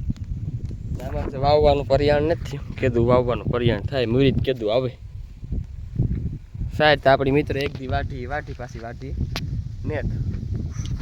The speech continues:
નકર છે ને લીલાડો આખો ય મારો હુકાય.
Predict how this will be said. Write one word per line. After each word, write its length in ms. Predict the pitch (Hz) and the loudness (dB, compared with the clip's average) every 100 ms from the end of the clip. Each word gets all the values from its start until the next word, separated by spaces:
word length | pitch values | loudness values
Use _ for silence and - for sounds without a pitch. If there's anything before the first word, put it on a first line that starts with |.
| - - 117 120 | -4 -6 -8 -8
નકર 320 | 123 139 131 | -10 -8 -8
છે 120 | 151 | -6
ને 100 | 135 | -4
લીલાડો 380 | 120 143 135 131 | 0 4 6 6
આખો 340 | 139 - 165 | 4 2 -2
ય 20 | |
મારો 260 | 139 135 123 | 2 2 2
હુકાય. 440 | - 147 143 131 | 0 -4 -2 -2